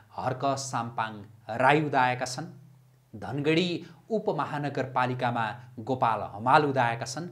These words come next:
र अन्य अन्य यी यस्तै स्थानीय तहहरूमा पनि स्वतन्त्र उम्मेद्वारहरू उदाएको अवस्था छ।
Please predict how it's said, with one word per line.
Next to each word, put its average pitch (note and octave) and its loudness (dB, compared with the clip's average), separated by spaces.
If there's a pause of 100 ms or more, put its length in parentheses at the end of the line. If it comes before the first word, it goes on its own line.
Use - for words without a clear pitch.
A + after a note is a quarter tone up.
(200)
र C4 4
अन्य D4 2
अन्य G#3 2
यी A#3 2
यस्तै F#3 2
स्थानीय D#3+ -4
तहहरूमा A2+ -4
पनि D3+ -2 (140)
स्वतन्त्र F3 -2
उम्मेद्वारहरू B2+ -2 (340)
उदाएको A#2+ -2
अवस्था - -4
छ। - -4